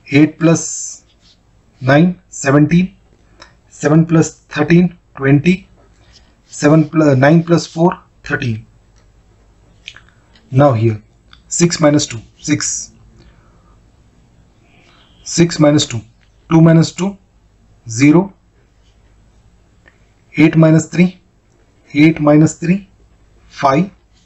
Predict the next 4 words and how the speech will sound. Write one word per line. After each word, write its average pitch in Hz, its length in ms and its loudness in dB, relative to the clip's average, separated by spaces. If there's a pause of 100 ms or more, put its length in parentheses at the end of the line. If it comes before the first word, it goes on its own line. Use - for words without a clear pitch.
(1200)
Seven 160 560 0
minus 165 640 0 (960)
five, 180 400 -2 (920)
two. 190 240 2